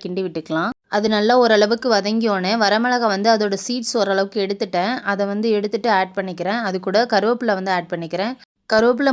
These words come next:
முழுசா ஆட் பண்ணாம அப்படியே பிச்சு போட்டுக்கிறேன். அது கூட இஞ்சி பூண்டு பேஸ்ட் கொஞ்சமா ஆட் பண்ணிக்கிறேன். அது ஆட் பண்ணிட்டு, சிக்கனை வந்து கழுவி எடுத்து வச்சிருக்கேன்.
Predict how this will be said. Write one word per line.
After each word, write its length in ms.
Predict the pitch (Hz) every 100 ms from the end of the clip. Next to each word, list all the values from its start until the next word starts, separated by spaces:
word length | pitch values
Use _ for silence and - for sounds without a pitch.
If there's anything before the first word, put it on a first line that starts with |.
| 233
முழுசா 280 | 226 226 262
ஆட் 140 | 233 -
பண்ணாம 260 | 208 196 226
அப்படியே 180 | 226 240
பிச்சு 200 | 214 233 214
போட்டுக்கிறேன். 420 | 202 185 190 220 220
அது 140 | 196
கூட 120 | 202 226 226
இஞ்சி 220 | 220 254 254
பூண்டு 160 | 233 220
பேஸ்ட் 280 | 202 208 - 226
கொஞ்சமா 400 | 185 190 208 220 202
ஆட் 120 | 165
பண்ணிக்கிறேன். 380 | 175 170 170 202 208
அது 140 | 185 180 185
ஆட் 180 | 190 185
பண்ணிட்டு, 320 | 202 165 190 254 - - - -
சிக்கனை 320 | 262 277 269
வந்து 160 | 226 220 226
கழுவி 260 | 214 220 208
எடுத்து 220 | 190 202
வச்சிருக்கேன். 420 | 190 185 202 233